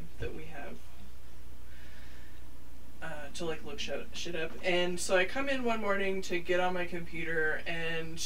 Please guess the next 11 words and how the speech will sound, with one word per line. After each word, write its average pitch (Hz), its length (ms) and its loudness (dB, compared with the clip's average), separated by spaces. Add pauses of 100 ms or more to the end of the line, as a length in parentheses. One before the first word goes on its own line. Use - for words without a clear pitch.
(140)
there's, 170 280 0
like, 170 260 0 (300)
I 208 120 0
also 247 340 2
just 233 200 0
had 180 240 2
an 175 120 0
array 165 300 0
of 165 160 0
little 165 300 0
toys 165 680 0